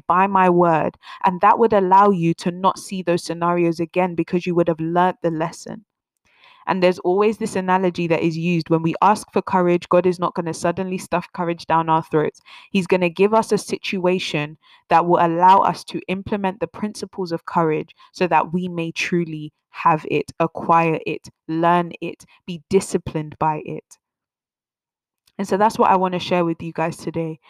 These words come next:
If you take nothing else from this episode, remember that noble work must be done with the one who created us. And so, yeah,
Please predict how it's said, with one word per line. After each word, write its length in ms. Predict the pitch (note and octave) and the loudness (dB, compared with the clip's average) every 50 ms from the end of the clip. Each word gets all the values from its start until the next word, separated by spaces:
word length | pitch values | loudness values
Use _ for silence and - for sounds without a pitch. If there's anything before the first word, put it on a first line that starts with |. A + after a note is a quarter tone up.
| - - - _ - | -20 -20 -20 _ -4
If 180 | F3 - - | -4 -2 -2
you 180 | F3+ G#3 A#3+ B3 | -2 0 0 0
take 300 | - - A#3 G#3+ - - | 0 0 -2 -2 -2 -2
nothing 400 | G3 F#3+ G3 - - A3+ - - | -4 -4 -2 -2 -4 -8 -6 -2
else 220 | - F#3 F#3 F#3 | 0 0 0 -2
from 240 | - - F#3 F3+ E3+ | -2 -6 -6 -4 -4
this 180 | E3+ E3 - - | -4 -4 -2 -2
episode, 580 | - - - - F3+ - - E3+ D#3 E3 E3 - _ - - - - - | -2 -2 -2 -2 -4 -4 -2 -2 -2 -2 -2 -4 _ -16 -20 -18 -4 -2
remember 500 | F3+ F#3 F3+ F3+ F#3+ G3 G#3 G3+ G#3+ G3+ | -2 0 2 2 0 0 2 0 0 2
that 200 | G3 A3+ - - | 2 2 0 0
noble 600 | E3+ F3 F3+ F#3+ G#3 G#3 - G#3+ G#3+ G#3 F#3+ E3+ | 0 2 4 6 6 4 4 2 4 4 4 4
work 380 | E3 E3 D#3+ D#3+ - - - _ _ _ _ | 4 2 2 0 -2 -6 -12 _ _ _ _
must 500 | E3+ E3+ F3 F#3 F#3 - - - - - | -4 0 2 2 2 2 -2 -8 -8 -4
be 140 | - G3 F#3 | -4 -4 -2
done 400 | - F3 D#3 D#3 D#3 D#3 D#3 - _ _ - - | 0 0 0 0 0 -4 -8 -14 _ _ -4 0
with 180 | F3 E3+ - - | 0 0 2 2
the 100 | D#3+ D#3 | 0 0
one 320 | D#3+ E3 E3 E3 E3 E3 | 0 0 -2 -4 -4 -8
who 300 | D#3 - - F3 E3 D3+ | -12 -10 -8 -6 -6 -6
created 640 | - - - E3 D#3+ D#3+ D#3 D3 - - F#3+ - - - | -6 -6 -6 -6 -4 -4 -4 -6 -6 -8 -10 -10 -10 -12
us. 200 | F3 - - - _ _ _ _ _ _ _ _ _ _ _ | -14 -16 -20 -20 _ _ _ _ _ _ _ _ _ _ _
And 140 | F#3 F#3 F3+ | -4 -4 -2
so, 80 | - F3 | -2 -2
yeah, 260 | E3+ E3+ D#3+ D3 | 0 0 0 -2